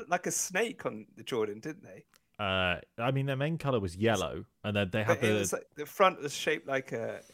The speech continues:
Speaker 1: it was, like, shaped like an animal. Was it a snake or a
Speaker 2: Yes, they
Speaker 1: bike?
Speaker 2: introduced nose art from nineteen ninety-seven to two thousand and one.
Speaker 1: That's pretty
Speaker 2: Uh,
Speaker 1: cool.
Speaker 2: and they had a snake mascot.
Speaker 1: Yeah,
Speaker 2: So
Speaker 1: that's
Speaker 2: there you
Speaker 1: pretty
Speaker 2: go.
Speaker 1: cool.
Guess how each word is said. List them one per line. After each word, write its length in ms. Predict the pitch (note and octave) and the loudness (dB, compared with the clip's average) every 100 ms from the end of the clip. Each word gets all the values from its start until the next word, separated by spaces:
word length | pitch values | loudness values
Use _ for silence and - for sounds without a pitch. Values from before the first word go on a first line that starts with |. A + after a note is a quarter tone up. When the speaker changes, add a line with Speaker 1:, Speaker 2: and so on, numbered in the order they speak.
| - | -8
Speaker 1:
it 80 | |
was, 200 | C#3 C#3 | -8 -6
like, 120 | C3 G#2+ | -8 -4
shaped 200 | D3+ C3+ | -4 -4
like 140 | C#3 | -8
an 80 | C3+ | -6
animal. 300 | B2+ D3 A#2 | -4 -4 -6
Was 140 | G2+ - | -12 -12
it 80 | - | -10
a 20 | |
snake 360 | - - E3+ | -10 -6 -6
or 20 | A#2 | 0
a 20 | |
Speaker 2:
Yes, 380 | A#2 G#2 G#2+ A2+ | 2 2 0 2
they 140 | B2 | 2
Speaker 1:
bike? 80 | A#2+ | 2
Speaker 2:
introduced 500 | C#3 C#3+ B2+ B2+ - | 0 -2 0 -2 0
nose 560 | A2+ A#2+ C#3+ D3+ B2+ - | -2 2 2 4 2 -2
art 360 | - F2+ E2+ - | 0 0 0 -4
from 240 | - G2+ | -8 -2
nineteen 320 | G2+ G#2 - G2+ | 2 0 2 2
ninety-seven 520 | G2 F#2+ - F#2+ F2+ | 2 0 0 0 0
to 80 | - | -4
two 140 | - | -8
thousand 380 | F#2+ G2 G2 F#2 | 0 2 2 0
and 180 | G2 G#2 | -2 0
one. 340 | C3+ G#2 E2 D#2+ - - _ _ _ _ - - - | 0 2 0 -4 -14 -20 _ _ _ _ -20 -8 2
Speaker 1:
That's 240 | G2+ G2 | 4 6
pretty 140 | F#2 | 6
Speaker 2:
Uh, 300 | F2+ F2 F2 | 6 6 4
Speaker 1:
cool. 100 | F2 D#3 | 2 -2
Speaker 2:
and 160 | A2 | 0
they 80 | G#2 | 2
had 140 | G#2+ | 2
a 60 | G#2+ | 0
snake 480 | - - B2+ B2 - - | -2 -4 -4 -4 -10 -2
mascot. 460 | A#2+ - - - - _ _ _ _ _ _ _ _ _ - _ _ - | -2 -2 -4 -4 -4 _ _ _ _ _ _ _ _ _ -18 _ _ -14
Speaker 1:
Yeah, 340 | D#3 E3 G3+ | -8 -6 -6
Speaker 2:
So 60 | - | -8
Speaker 1:
that's 80 | E2+ | -2
Speaker 2:
there 120 | F#2+ | 2
you 120 | F#2 | 2
Speaker 1:
pretty 240 | F#2 B2+ F2+ | 2 2 0
Speaker 2:
go. 60 | |
Speaker 1:
cool. 140 | - | -4